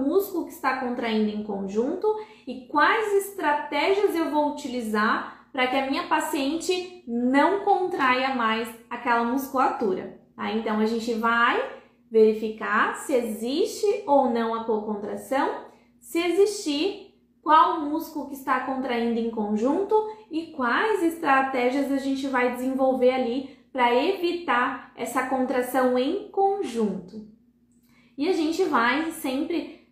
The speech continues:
desmamar a paciente aos poucos dessa contração ali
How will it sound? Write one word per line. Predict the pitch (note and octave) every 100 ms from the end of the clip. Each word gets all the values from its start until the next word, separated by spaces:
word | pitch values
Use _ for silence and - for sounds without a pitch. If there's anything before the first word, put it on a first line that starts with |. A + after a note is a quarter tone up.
| -
desmamar | G3+ D#4 D#4 D#4+ D#4 C#4 B3 A#3+ C4 E4+ F4 D#4+
a |
paciente | C4 C4 C#4+ B3+ B3+ B3+
aos | A#3+
poucos | - C4 B3+ B3+ A3+
dessa | A#3+ - A#3
contração | B3+ A#3+ B3 A#3+ A#3 - B3+ A#3+ A#3 A3 - - _ _
ali | A3+ A3+ A#3+ B3 B3